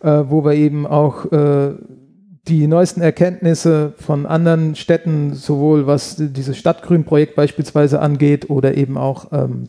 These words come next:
die, die Galtlisten und deren Erkenntnisse immer mit einfließen lassen, äh, um den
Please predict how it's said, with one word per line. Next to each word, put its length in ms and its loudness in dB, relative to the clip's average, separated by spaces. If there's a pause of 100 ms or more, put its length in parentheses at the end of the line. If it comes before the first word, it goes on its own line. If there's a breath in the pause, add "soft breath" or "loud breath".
(140)
die, 300 -10 (1400 loud breath)
die 80 -6
Galtlisten 800 0
und 140 0
deren 180 2
Erkenntnisse 640 2
immer 200 2
mit 140 0
einfließen 480 0
lassen, 320 0 (280)
äh, 440 -2 (380)
um 240 0
den 500 0